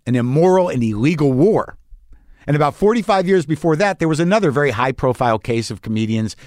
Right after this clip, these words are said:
using anti-war sentiment, along with a lot of other countercultural comedy and opposition to authority. And, and, and it led to a major television corporation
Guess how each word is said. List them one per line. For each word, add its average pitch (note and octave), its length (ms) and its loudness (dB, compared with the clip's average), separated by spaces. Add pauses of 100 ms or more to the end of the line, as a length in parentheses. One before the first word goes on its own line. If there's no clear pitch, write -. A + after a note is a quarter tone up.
(100)
using A#2 340 -2
anti-war A#2 580 -4
sentiment, G#2+ 560 -6
along A#2+ 340 -2
with A2+ 180 -4 (400)
a D4 120 -2
lot C4+ 220 2
of G3+ 60 4
other C3 220 0
countercultural A#2 760 -4
comedy A2+ 400 -4
and B2+ 160 -4 (160)
opposition A2+ 580 -4
to G#2+ 140 -6
authority. G2 520 -6 (800)
And, D#3+ 220 -2
and, C#3+ 360 -4
and C3+ 180 -4
it D#3 100 -4
led D3+ 240 0
to E3+ 120 2
a D#3 40 2
major D#3 380 -2
television D3 420 -2
corporation G2+ 680 -8